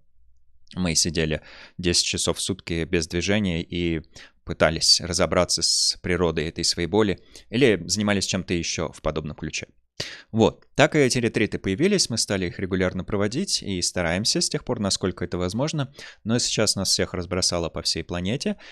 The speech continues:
и поэтому, а, в данном случае единственное, что мы, собственно, можем себе позволить, а, в качестве замены старым добрым очным ретритом в Северном Куса-, Кунсангаре,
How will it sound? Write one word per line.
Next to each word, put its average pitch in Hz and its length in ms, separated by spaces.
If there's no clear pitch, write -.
и 104 260
поэтому, 127 640
а, 90 240
в 90 60
данном 113 220
случае 95 420
единственное, 90 640
что - 180
мы, 85 160
собственно, 82 340
можем 85 240
себе 85 240
позволить, 127 720
а, 90 240
в - 80
качестве 80 640
замены 85 600
старым 87 360
добрым 80 460
очным 82 360
ретритом 82 440
в - 60
Северном 80 360
Куса-, - 280
Кунсангаре, 85 640